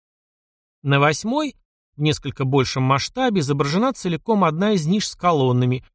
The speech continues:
а с боков – части апсид. На девятой — украшение колонн и пилястров внутри здания. На десятой — украшение ниш с колоннами, находящихся между апсидами.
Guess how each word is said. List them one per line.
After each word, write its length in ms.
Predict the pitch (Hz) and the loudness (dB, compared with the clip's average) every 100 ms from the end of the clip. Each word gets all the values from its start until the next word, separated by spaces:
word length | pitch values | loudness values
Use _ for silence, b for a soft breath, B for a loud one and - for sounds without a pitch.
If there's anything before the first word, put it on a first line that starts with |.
| _ | _
а 100 | 143 | -4
с 100 | 123 | -2
боков – 460 | 117 127 - 277 - | 0 -2 -2 -6 -4
части 460 | - 151 - 170 - | -2 -2 -2 -8 -4
апсид. 460 | 147 - - - - _ _ _ _ _ _ _ _ 135 | -6 -6 -12 -12 -16 _ _ _ _ _ _ _ _ 0
На 120 | 135 | 2
девятой — 520 | 135 214 277 - - | 4 2 0 -4 -10
украшение 560 | 131 147 143 156 139 131 | -2 0 0 0 0 0
колонн 400 | - 135 208 190 | 0 2 2 0
и 60 | |
пилястров 640 | 104 123 120 160 - 135 - | 0 0 0 0 -4 -8 -2
внутри 300 | 117 104 117 | -4 0 -2
здания. 480 | 113 123 - 139 - _ _ _ _ _ _ _ | 0 -2 -2 -8 -14 _ _ _ _ _ _ _
На 100 | 135 | -2
десятой — 640 | 139 139 262 294 - 120 - | 2 0 0 -2 -2 -6 -4
украшение 600 | 131 175 202 - 254 233 | -2 2 2 0 2 2
ниш 260 | 214 240 - | 2 2 -2
с 60 | |
колоннами, 600 | - 202 156 143 143 131 | 0 2 4 2 4 2
находящихся 760 | 135 - 143 143 131 127 - 131 | 2 2 2 2 0 -4 -4 -2
между 300 | 131 123 139 | 0 0 -2
апсидами. 640 | - - 120 117 135 - | -2 -8 -6 -6 -8 -12